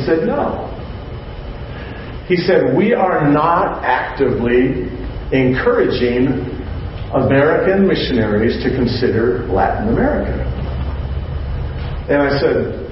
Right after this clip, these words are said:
"Okay, why is that?" He said, "Because our emphasis and our focus is on the least reached peoples of the world.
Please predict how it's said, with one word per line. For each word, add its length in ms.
"Okay, 920
why 220
is 140
that?" 680
He 120
said, 100
"Because 380
our 300
emphasis 680
and 80
our 280
focus 340
is 160
on 220
the 60
least 600
reached 580
peoples 520
of 160
the 80
world. 480